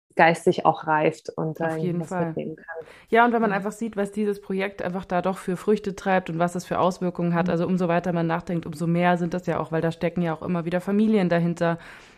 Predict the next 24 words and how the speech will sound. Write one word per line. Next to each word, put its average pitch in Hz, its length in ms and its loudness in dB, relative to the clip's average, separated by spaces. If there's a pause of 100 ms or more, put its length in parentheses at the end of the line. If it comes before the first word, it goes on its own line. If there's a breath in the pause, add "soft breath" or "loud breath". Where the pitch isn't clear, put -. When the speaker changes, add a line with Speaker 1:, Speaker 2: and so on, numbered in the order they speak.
Speaker 2:
und 180 140 -2
vielleicht 202 240 4
Speaker 1:
Mhm. 196 80 4
Speaker 2:
dann 180 80 -2
auch 175 100 0
Strukturen, 196 480 -2
die 185 80 0
sich 180 160 -4
da 185 220 4
ein 196 120 2
bisschen 180 300 -4
ändern 175 380 0
und 160 160 -6 (340 loud breath)
also 175 400 2
wirklich 202 460 0
ein 185 140 -2
richtig, 202 400 -2
richtig 185 280 -2
tolles 170 300 0
Projekt. 170 400 0
Ich - 80 -8
find's 254 200 4
auch - 280 -2
cool, 262 260 4